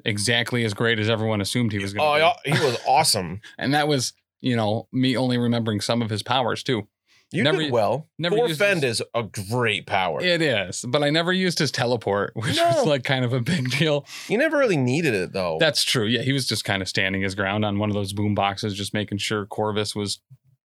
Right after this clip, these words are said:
Speaker 2: 'Cause it
Speaker 1: dealt
Speaker 2: was
Speaker 1: with.
Speaker 2: kinda like, do I spend power to teleport, or do I just move back to the boombox and save that power to forfend?
Speaker 1: Yeah.
Speaker 2: Because that was, I mean, that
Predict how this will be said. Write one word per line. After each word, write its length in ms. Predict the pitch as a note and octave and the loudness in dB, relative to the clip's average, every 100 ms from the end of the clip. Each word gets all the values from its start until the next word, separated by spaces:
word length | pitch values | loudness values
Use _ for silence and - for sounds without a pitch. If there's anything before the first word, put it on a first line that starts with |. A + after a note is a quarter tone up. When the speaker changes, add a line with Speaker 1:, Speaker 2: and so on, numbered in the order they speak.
| _ _ _ _ _ _ - - | _ _ _ _ _ _ -20 -6
Speaker 2:
'Cause 80 | C3+ | 0
it 40 | |
Speaker 1:
dealt 120 | E3+ F3+ | 2 2
Speaker 2:
was 100 | A2 | 2
Speaker 1:
with. 100 | F#3 | 2
Speaker 2:
kinda 160 | F#3+ | 2
like, 240 | F3 D#3+ C3+ | 2 2 0
do 200 | D3 D3 | 0 2
I 100 | C3+ | 2
spend 360 | - E3+ D#3+ | 2 2 0
power 300 | D3+ D#3+ D#3 | 2 2 2
to 100 | B2+ | 0
teleport, 640 | G2 D#3+ F3 F#3 - G3+ - | 0 0 2 0 0 0 2
or 80 | C3 | 2
do 100 | B2+ | 2
I 40 | |
just 200 | A#2+ A#2 | 2 0
move 340 | A#2 C3 D3 A#2+ | 2 2 2 2
back 220 | B2+ B2 | 2 2
to 60 | A#2 | -4
the 100 | G#2+ | -2
boombox 580 | A#2 A#2+ A#2+ A2+ A2 | 0 2 2 2 0
and 200 | - A2 | -2 -2
save 280 | G#2 A#2+ A#2 | 0 0 0
that 220 | A2+ G2+ | 2 2
power 380 | - A#2 G#2 G#2 | 2 0 0 -2
to 260 | - - G#2+ | -2 -4 -4
forfend? 640 | - G#2 F2+ A#2 E2+ - _ _ _ - | -2 -4 0 0 0 -4 _ _ _ -2
Speaker 1:
Yeah. 260 | A2 G2 | 0 0
Speaker 2:
Because 360 | F2 - A#2 F#2+ | -2 0 0 2
that 240 | A2+ A#2 | 2 2
was, 400 | D#2+ G2 E2+ - _ _ _ _ _ _ - | 0 -4 -4 -6 _ _ _ _ _ _ -4
I 60 | A2+ | 0
mean, 140 | G#2+ | 2
that 200 | A2+ | 0